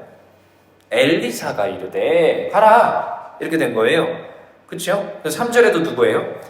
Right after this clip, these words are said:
"이르되 청하건대 당신도 종들과 함께 하소서."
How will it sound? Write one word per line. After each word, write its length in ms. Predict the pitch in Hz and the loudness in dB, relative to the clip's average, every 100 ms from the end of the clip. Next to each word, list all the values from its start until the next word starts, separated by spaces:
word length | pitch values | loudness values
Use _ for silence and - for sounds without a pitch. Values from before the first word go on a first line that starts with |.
| - | -4
"이르되 300 | 143 160 160 | -2 2 2
청하건대 460 | 165 170 160 160 156 | 2 0 2 2 2
당신도 360 | 143 139 165 156 | 0 -4 -4 -4
종들과 380 | 151 151 170 | -4 -2 0
함께 220 | 156 160 160 | 0 0 0
하소서." 560 | 160 160 190 - - | 0 0 0 -2 -6